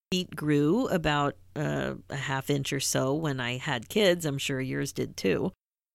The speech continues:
Um, but anyway, it was totally fun to have them and just to see them again. Another big surprise was all of my old calligraphy work. Now, I discovered calligraphy when I was twelve. Actually, it was the year my father died.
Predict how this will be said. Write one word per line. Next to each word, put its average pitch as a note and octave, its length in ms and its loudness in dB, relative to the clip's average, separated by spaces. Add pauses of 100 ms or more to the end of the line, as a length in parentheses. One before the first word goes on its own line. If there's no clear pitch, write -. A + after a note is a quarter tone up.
Um, D#3+ 400 0
but C#4+ 100 6
anyway, D#3 340 6
it E3 60 4
was F3 160 0
totally A3+ 380 4
fun D3 380 2
to C#3+ 120 -2
have C3+ 300 -6
them - 220 -8 (380)
and E3+ 120 2
just G3 200 4
to E3+ 60 2
see C#3+ 220 4
them B2+ 180 0
again. - 360 -6 (960)
Another D#4 380 6
big F3+ 240 4
surprise D3+ 720 0
was D#3 240 0
all G3+ 280 4
of F#3+ 140 0
my F#3+ 240 2
old D3+ 420 0
calligraphy - 600 -2
work. - 400 -4 (440)
Now, E3+ 280 2
I A#3+ 260 2
discovered F#3+ 600 0
calligraphy C#3 640 0
when C#3+ 200 -2
I D3 220 -2
was D#3 220 0
twelve. - 460 0 (720)
Actually, B3 380 2
it - 80 -2
was F3+ 120 0
the F3+ 80 -2
year D#3+ 180 4
my F#3+ 140 2
father C4+ 360 2
died. - 380 -2